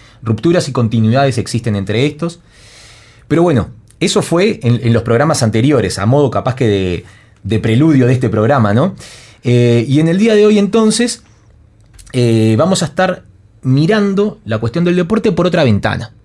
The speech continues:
Y para eso, nuestro invitado se torna central en esta, en este, en este momento,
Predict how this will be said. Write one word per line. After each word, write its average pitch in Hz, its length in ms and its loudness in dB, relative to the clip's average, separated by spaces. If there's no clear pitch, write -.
Y 151 140 0
para 165 200 2
eso, 160 320 0
nuestro 127 320 0
invitado 156 580 0
se - 220 -6
torna 110 720 -2
central 127 520 -2
en 101 100 -2
esta, 98 500 -6
en 92 120 -4
este, 92 760 -6
en 92 140 -10
este 107 160 -2
momento, 160 540 0